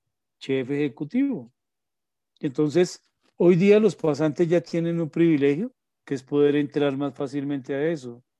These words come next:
que es poder entrar a esto, es poder entrar a tener oportunidades de escuchar, eh, gente que los oriente sobre el tema de lo que tienen que hacer,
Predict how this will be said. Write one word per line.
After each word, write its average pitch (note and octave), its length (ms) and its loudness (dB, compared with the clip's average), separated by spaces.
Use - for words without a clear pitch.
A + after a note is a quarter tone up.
que D#3+ 100 0
es D3+ 100 0
poder D#3+ 280 2
entrar D#3 380 0
a D#3 120 0
esto, C#3 580 -4
es B2+ 140 -16
poder D3+ 340 2
entrar D#3 360 0
a D#3+ 120 0
tener C#3 300 -2
oportunidades C3+ 720 -6
de D3+ 60 -6
escuchar, C3+ 560 -8
eh, C3+ 180 -4
gente D3+ 380 -2
que F3+ 140 -2
los E3 200 -2
oriente D3+ 520 -2
sobre D#3 260 -4
el B2 80 -6
tema C3+ 260 -6
de D3 60 -6
lo D3+ 100 -6
que B2+ 140 -14
tienen C#3 260 -8
que C#3+ 100 -6
hacer, C#3 420 -6